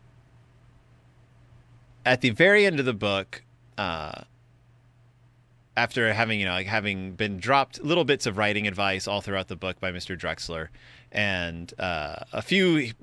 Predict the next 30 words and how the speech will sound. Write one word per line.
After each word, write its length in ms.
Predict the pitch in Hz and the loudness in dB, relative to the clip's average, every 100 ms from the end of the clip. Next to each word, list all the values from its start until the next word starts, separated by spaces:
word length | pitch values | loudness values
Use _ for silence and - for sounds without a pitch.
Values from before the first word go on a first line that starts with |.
| 73 156 | -14 -4
moments 480 | 127 139 135 123 | 2 4 2 0
here 140 | 123 120 | 2 2
or 60 | |
there 200 | 113 110 | 4 2
mentioning, 540 | 104 101 104 98 95 95 | 0 -2 -4 -4 -4 -4
uh, 280 | 90 87 85 | -2 -2 -4
Boyd 300 | 95 95 85 | -4 -2 -2
Henshaw, 580 | 90 90 92 87 - - - - - _ - | -6 -8 -8 -8 -10 -14 -20 -20 -20 _ -14
uh, 220 | 53 82 | -8 -6
Lee 340 | 92 120 123 117 | -2 0 0 0
wins 360 | 107 110 101 | 0 -2 -2
the, 240 | 104 98 92 | -2 0 0
uh, 180 | 87 | 0
or 240 | 92 92 85 _ - - | -2 -4 -6 _ -20 -8
he 140 | - | 0
doesn't 260 | 226 196 117 | 2 2 4
win 220 | 127 139 | 4 4
the 80 | 107 | 2
track 380 | - 98 82 - | 0 -2 -4 -4
meet. 260 | 90 123 | -4 -2
<laughs> 80 | 120 | 0
He 160 | 135 117 | 0 0
just 180 | 120 160 | 0 2
does 160 | 117 | 2
very 180 | 131 127 | 4 4
well 220 | 131 123 | 4 2
at 40 | 98 | 0
the 80 | |
track 320 | - 92 85 87 | -4 -4 -4 -8
meet. 200 | 78 | -14